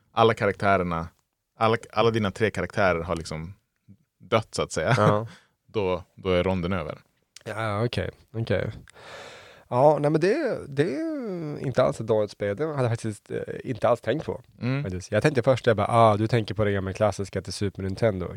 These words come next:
Speaker 2: Clay Fighter."
Speaker 1: Nej, <laughs> det är
Speaker 2: Vilket
Speaker 1: inte Marvelous.
Speaker 2: Nej, jag vet,
Speaker 1: Ja, du
Speaker 2: jag
Speaker 1: tänkte
Speaker 2: vet.
Speaker 1: så här, de
Speaker 2: Så
Speaker 1: tre
Speaker 2: här,
Speaker 1: största.
Speaker 2: alltså, ja, precis. Så att, eller, eller så
Speaker 1: Det är
Speaker 2: hedersomnämnd-, eller det, det är förtjänt hedersomnämnande, för det var ju verkligen så här, typ, <laughs> alltså, jävligt kul. Snyggt gjort för sin tid.
Speaker 1: Ja.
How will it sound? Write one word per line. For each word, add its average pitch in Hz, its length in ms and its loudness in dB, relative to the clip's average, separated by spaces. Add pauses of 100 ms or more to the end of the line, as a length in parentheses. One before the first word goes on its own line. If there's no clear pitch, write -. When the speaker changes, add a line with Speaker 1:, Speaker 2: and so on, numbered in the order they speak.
Speaker 2:
Clay 110 360 2
Fighter." - 760 -8
Speaker 1:
Nej, 165 420 10 (260)
<laughs> - 300 -18
det 156 60 0
är 151 60 4
Speaker 2:
Vilket 151 240 12
Speaker 1:
inte 135 100 10
Marvelous. 123 460 10
Speaker 2:
Nej, 131 300 6
jag 139 80 10
vet, 139 100 12
Speaker 1:
Ja, 190 80 12
du 190 60 10
Speaker 2:
jag 196 80 10
Speaker 1:
tänkte 160 120 12
Speaker 2:
vet. 113 100 8
Speaker 1:
så 160 40 12
här, 147 100 12
de 151 120 8
Speaker 2:
Så 139 60 8
Speaker 1:
tre 117 60 12
Speaker 2:
här, - 80 10
Speaker 1:
största. 165 340 6
Speaker 2:
alltså, 107 220 6
ja, 113 160 10
precis. 110 460 4
Så 113 40 4
att, - 100 0
eller, 123 200 10
eller 123 100 8
så 117 80 4
Speaker 1:
Det 117 60 8
är 127 40 8
Speaker 2:
hedersomnämnd-, 127 600 6
eller 120 160 6
det, 131 140 8
det 131 140 8
är 165 40 8
förtjänt 139 420 4
hedersomnämnande, 110 760 4
för 117 80 -2
det 127 100 8
var 123 100 10
ju 104 80 10
verkligen 107 360 2
så 98 120 -4
här, 92 100 0
typ, 98 260 -6 (760)
<laughs> - 540 2
alltså, 120 260 8
jävligt 110 380 4 (240)
kul. 101 540 4
Snyggt - 480 0
gjort 139 200 0
för 110 100 2
sin 107 140 -2
tid. 101 260 0
Speaker 1:
Ja. 95 320 4